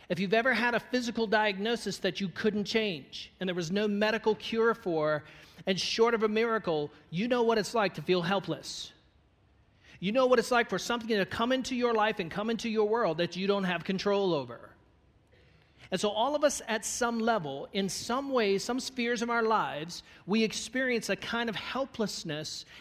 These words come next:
And Jesus looked on the crowds and he saw this and he loved them. He had compassion for them.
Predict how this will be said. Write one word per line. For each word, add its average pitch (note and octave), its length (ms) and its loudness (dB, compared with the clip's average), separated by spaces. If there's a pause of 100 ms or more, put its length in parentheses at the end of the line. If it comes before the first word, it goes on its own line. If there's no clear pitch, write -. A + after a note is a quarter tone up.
And F#3+ 160 0
Jesus C#4+ 420 0
looked C#4+ 300 -2
on B3+ 80 0
the A3 80 -2
crowds A3 480 0
and F3+ 80 -2
he F#3 140 0
saw A#3+ 400 0
this D#3 500 -4 (880)
and E3 80 -2
he D#3+ 120 0
loved D#3 320 4
them. - 200 -12 (1120)
He D#3 140 -2
had E3 220 0
compassion D#3 640 -4
for C#3 180 -8
them. B2+ 280 -14